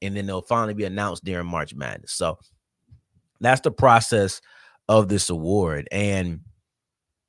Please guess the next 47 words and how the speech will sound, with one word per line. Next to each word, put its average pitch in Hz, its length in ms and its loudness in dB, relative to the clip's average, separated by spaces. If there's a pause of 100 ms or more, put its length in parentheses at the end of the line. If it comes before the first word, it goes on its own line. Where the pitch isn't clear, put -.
(380)
she's 165 320 2
the 139 140 2
only 123 240 2
H 120 160 0
B 127 100 -4
C 127 140 -4
U 127 100 -2
player 131 280 0
now. 95 400 -6 (380)
When 90 140 -6
it 90 60 -4
was 85 120 -12
fifteen, 101 420 -4
it 101 80 -6
was 90 120 -8
her 87 160 0
and 87 120 -4
her 98 280 -6
teammate 98 440 -4
Wheeler. 71 380 -10 (800)
But 147 200 4
you 180 120 -2
get 120 260 2
it. 127 40 -2
You 107 180 -6
see 143 340 -2
it. - 180 -4 (400)
Games 143 440 2
two 165 180 0
through 151 180 -2
five, 208 540 2
she - 220 -8
made 139 220 0
an 107 120 -4
immediate 123 420 -2
impact. 90 380 -4
Games 127 420 -2
two 165 240 -2
through 143 220 -2
five, 110 420 2
she 113 120 -10
dropped 104 340 -2
twenty 127 300 -4
or 113 60 -2
more 104 240 -6
points 82 340 -12
in 98 140 -10